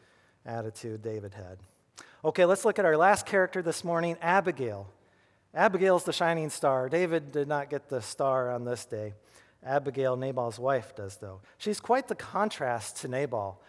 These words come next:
I don't know how the two were paired together. It must have been an arranged marriage, because we see in verse three that Abigail was a woman of good understanding and beautiful appearance. And the name Abigail even means,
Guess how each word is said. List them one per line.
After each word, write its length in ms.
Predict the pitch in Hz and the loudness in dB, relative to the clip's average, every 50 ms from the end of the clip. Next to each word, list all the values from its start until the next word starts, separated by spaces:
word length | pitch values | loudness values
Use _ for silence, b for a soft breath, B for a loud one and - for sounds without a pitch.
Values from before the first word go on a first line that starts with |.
| b b b b b | b b b b b
I 140 | b 165 220 | b 4 6
don't 120 | 262 240 208 | 6 6 4
know 80 | 196 | 4
how 220 | 160 175 208 202 180 | 4 6 6 6 6
the 100 | 156 143 | 4 2
two 260 | - - 190 185 175 | 0 2 2 2 2
were 100 | 147 131 | 0 0
paired 280 | - - 165 170 175 | 0 2 4 4 4
together. 420 | 160 135 131 143 147 139 120 117 113 | 2 2 4 4 4 4 4 2 -4
It 120 | 127 139 | -4 -2
must 180 | 147 160 - - | -2 -4 -2 -2
have 80 | 160 | -2
been 140 | 139 160 151 | -2 0 0
an 100 | 143 139 | 0 0
arranged 440 | 135 135 143 147 156 160 147 - 123 | -2 0 0 0 0 -2 -4 -8 -6
marriage, 480 | 135 139 143 139 127 113 107 - - - B B B B B B | -2 0 0 2 0 -2 -4 -8 -12 -14 B B B B B B
because 260 | B 165 147 175 170 156 | B -2 2 2 2 2
we 100 | 175 170 | 0 -2
see 200 | - - 233 247 | -2 0 2 2
in 120 | 220 170 | 2 2
verse 260 | 147 180 175 160 - | 4 2 2 2 0
three 240 | - 185 196 220 196 | -2 0 2 2 4
that 260 | 165 156 147 147 - | 4 4 4 2 0
Abigail 560 | 151 165 202 226 208 175 - 160 156 156 156 | 0 0 2 2 2 0 2 4 4 4 6
was 160 | 147 156 147 156 | 4 2 2 0
a 80 | 156 | 0
woman 340 | 143 156 180 180 175 170 156 | 0 2 2 2 2 2 0
of 160 | 151 143 131 | 0 0 0
good 200 | - 180 208 226 | 2 2 4 4
understanding 600 | 208 170 147 139 - - 165 151 156 160 160 160 | 4 4 2 -2 -6 -4 -4 -2 -2 -2 -2 -2
and 120 | 160 151 123 | -2 -4 -4
beautiful 420 | 165 196 240 277 - - 165 131 | -4 -4 -2 -4 -4 -4 -4 -4
appearance. 540 | 123 - 127 110 95 95 - - - - - _ b b b b b b b b b b b b b b | -4 -6 -8 -12 -12 -12 -14 -14 -14 -16 -16 _ b b b b b b b b b b b b b b
And 200 | 175 175 180 175 | -2 0 2 2
the 180 | 165 156 165 185 | 2 2 2 0
name 320 | 170 170 208 240 269 262 226 | 0 2 2 2 2 0 0
Abigail 480 | 202 185 175 165 - 156 156 156 151 156 | 2 2 2 2 0 2 2 4 4 2
even 260 | 160 151 160 156 151 | 2 0 -2 -4 -2
means, 540 | 156 170 175 170 165 156 147 - - - | -2 -2 0 0 -2 -2 -4 -6 -8 -10